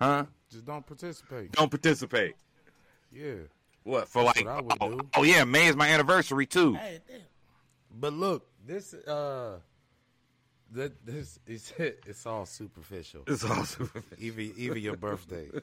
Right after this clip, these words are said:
Speaker 2: it's all
Speaker 1: <laughs> Hold a minute.
Speaker 2: superficial.
Speaker 1: My super, my, my, my birthday is not superficial. My birthday is just super.
Speaker 2: So look, man, I, um, I was,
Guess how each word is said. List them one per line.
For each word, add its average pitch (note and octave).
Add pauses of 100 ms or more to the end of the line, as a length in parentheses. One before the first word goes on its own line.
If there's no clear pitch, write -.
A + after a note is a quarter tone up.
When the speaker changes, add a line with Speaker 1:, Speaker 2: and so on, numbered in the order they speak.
(120)
Speaker 2:
it's G#2
all G#2+
Speaker 1:
<laughs> -
Hold A#3+
a E3
minute. B2+
Speaker 2:
superficial. D2 (220)
Speaker 1:
My D#3
super, F#3
my, D3+
my, D#3+
my F3+
birthday G3
is D#3+
not D3+
superficial. D3
My D3+
birthday E3
is A#2
just G2+
super. C#3 (120)
Speaker 2:
So -
look, F#3
man, D#3+
I, D3+
um, F2+ (640)
I A#2
was, A#2